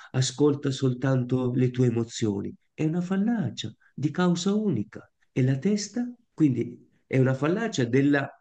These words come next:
psicoterapia emozionalistica. Valgono solo le tue emozioni?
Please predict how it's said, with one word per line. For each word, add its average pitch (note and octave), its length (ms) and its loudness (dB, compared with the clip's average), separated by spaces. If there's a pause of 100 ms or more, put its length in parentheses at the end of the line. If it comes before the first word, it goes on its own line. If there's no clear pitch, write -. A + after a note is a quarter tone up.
(140)
psicoterapia D3 920 0
emozionalistica. D3+ 1600 2 (300)
Valgono B2 440 2
solo B2+ 240 2
le B2 160 2
tue B2 160 2
emozioni? C3+ 720 0